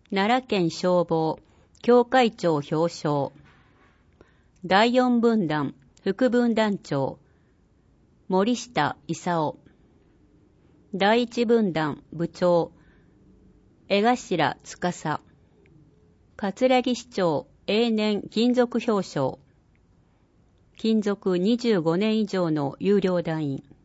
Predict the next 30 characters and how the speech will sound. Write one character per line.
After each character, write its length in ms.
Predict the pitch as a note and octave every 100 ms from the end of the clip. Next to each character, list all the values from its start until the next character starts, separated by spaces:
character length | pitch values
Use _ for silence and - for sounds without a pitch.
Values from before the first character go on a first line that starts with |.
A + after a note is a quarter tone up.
| _ _ _ _ _ _ _ _
第 220 | F3+ G#3 A3+
一 200 | A3+ A3+
分 260 | G#3+ G3+
団 300 | E3 D#3+ - - _
副 320 | - F#3+ - B3+
分 240 | B3 A#3+
団 240 | A3+ G#3+
長、 420 | - - D3+ C3+ - _ _ _ _ _ -
吉 260 | F#3 -
川 420 | - A#3 F#3 D#3 -
重 240 | - F3+
信。 580 | E3+ F#3 D#3+ C#3+ - - _ _ _ _ _ _ _ G#3
第 320 | G3 G#3 B3
二 160 | B3 A#3
分 320 | A#3 A3 F3+
団 240 | E3+ E3
班 260 | E3 G#3+ G3
長、 420 | - D3+ C#3+ B2+ - _ _ _ _
前 320 | F3+ F#3 A3
川 400 | G3+ G3+ G3 F#3+ -
純 360 | D#3+ F#3+ F#3
一。 380 | F3 - - D3+ - _ _ _ _ _ _ _ _
葛 460 | - F#3+ - B3+ B3
城 100 | A#3+
市 160 | A#3 -
長 200 | G3 E3
表 300 | D#3 D#3+ F3
彰。 440 | - D#3+ D3+ - _ _ _ _ _ -
勤 260 | - A3+
続 520 | G#3+ G#3+ G#3+ G3 F#3